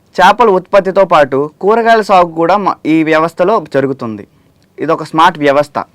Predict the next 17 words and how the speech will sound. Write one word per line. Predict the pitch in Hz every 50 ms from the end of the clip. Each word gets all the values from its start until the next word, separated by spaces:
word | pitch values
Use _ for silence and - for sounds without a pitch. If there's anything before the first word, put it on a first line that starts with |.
| _ - -
ఈ | 208 240
విధానంలో | 226 208 190 202 196 190 185 180 165 151 147 143 147 _ - _ _ - 175
తక్కువ | 175 175 - 240 233
నీటితో | 226 220 202 208 190 208 214 190
ఎక్కువ | 165 165 160 - 208 202
దిగుబడి | 185 190 180 165 170 175 175
సాధ్యమవుతుంది. | 160 - 139 135 135 143 139 135 123 117 - 110 104 101 95 - _ _ _ _ _ _ _ _ _ -
ఇది | 160 160 165
ఎగుమతి | 165 165 156 185 208 214 196 214
ఆధారిత | - 156 160 165 175 175 175 175 165 175
ఉత్పత్తులకు | - - 151 - - 190 180 170 185 165 165 180 196
మార్గం | 170 143 139 143 147 147 160 156 139
వేస్తుంది. | 131 123 - - 113 107 104 - _ _ _ _ - 160
ముఖ్యంగా | 180 185 - 240 247 240 196 165 160 170 170 _ -
మహిళలకు | 143 156 180 214 226 240 240 226 226
మరియు | 220 208 196 190 196 196
యువతకి | 180 170 170 175 170 208 185 160 156 151 147 -